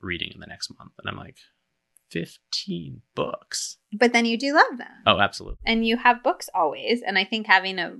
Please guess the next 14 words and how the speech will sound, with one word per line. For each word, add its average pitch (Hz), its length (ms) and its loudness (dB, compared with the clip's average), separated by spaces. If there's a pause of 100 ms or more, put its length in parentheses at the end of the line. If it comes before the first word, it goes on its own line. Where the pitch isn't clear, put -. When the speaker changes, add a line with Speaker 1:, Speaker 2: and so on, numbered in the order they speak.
Speaker 2:
a 175 140 6
ready 170 640 -4
book. - 220 -10
Speaker 1:
I'm 101 240 6
very 90 240 6
behind 82 300 -4
on 85 80 -14
my 82 80 -14
pile - 260 -6
of - 60 -16
books, - 380 -12
but - 160 -4
yeah, 87 240 2
I've, - 120 -16